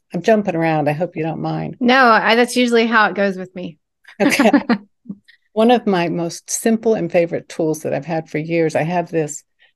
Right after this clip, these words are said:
Speaker 1: menu on my, um, mirror, and it's, uh, B's minimum daily requirement, and in parentheses, select minimum three per day.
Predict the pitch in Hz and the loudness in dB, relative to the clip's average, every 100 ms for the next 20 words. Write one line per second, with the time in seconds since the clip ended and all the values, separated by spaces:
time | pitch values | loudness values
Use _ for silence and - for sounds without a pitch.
0 | - - - 180 185 196 196 156 - 165 | -20 -20 -8 -2 2 4 4 2 -2 -4
1 | 165 156 151 151 156 - 160 139 139 - | -2 -2 -2 -4 -6 -8 -8 -6 -8 -10
2 | - 190 185 139 - _ _ _ _ _ | -2 0 0 -2 -6 _ _ _ _ _
3 | _ _ _ - 170 147 - - - 160 | _ _ _ -2 -2 -2 -8 -14 -2 -2
4 | 160 190 202 202 180 180 185 185 170 170 | 0 0 0 -2 0 0 0 0 0 0
5 | 160 165 160 - 170 160 147 147 135 - | 0 -4 -8 -4 -2 0 0 -2 -4 -12
6 | _ _ _ _ _ _ - 170 143 _ | _ _ _ _ _ _ -4 -4 -4 _
7 | 214 170 - 170 170 - 165 156 - 165 | -8 -6 -2 -2 -2 -4 -6 -6 -4 -2
8 | 160 160 - - 196 214 208 170 156 196 | -2 -4 -20 -4 4 6 6 2 -2 -4
9 | 190 - 170 156 139 - - | -4 -2 -4 -2 -4 -6 -12